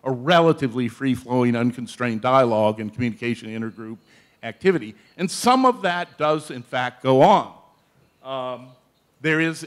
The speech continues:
in a sense, an implicit possibility or discussion about grassroots democracy.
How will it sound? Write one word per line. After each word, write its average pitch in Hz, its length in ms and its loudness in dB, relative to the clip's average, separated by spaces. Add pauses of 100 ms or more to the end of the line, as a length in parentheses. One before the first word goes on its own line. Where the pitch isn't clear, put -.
in 143 100 -10
a 131 60 -10
sense, 185 280 -10
an 139 160 -10
implicit 165 800 -10
possibility 139 960 0
or 120 140 0
discussion 143 560 -2
about 117 380 -2
grassroots 120 520 -6
democracy. 117 760 -2